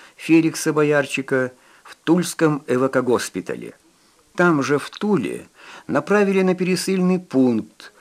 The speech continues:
Оттуда во недавних раннобольных, до призывников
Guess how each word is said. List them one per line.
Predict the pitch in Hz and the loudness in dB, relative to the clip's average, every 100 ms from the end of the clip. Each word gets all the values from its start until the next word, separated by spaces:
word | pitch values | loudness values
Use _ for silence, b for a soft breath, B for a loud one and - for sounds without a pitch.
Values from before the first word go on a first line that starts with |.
| b | b
Оттуда | - 90 - 151 220 196 | -8 -8 -6 -2 2 4
во | 185 180 | 4 4
недавних | 175 170 165 160 160 - - | 2 2 4 4 2 -2 -6
раннобольных, | - - 151 98 82 92 82 120 196 175 - B B B | 0 2 2 0 -2 -4 -2 0 0 -2 -6 B B B
до | - 113 | -6 -4
призывников | 95 95 - 165 175 151 139 131 110 | -4 -6 -4 -2 -2 -2 -2 0 -2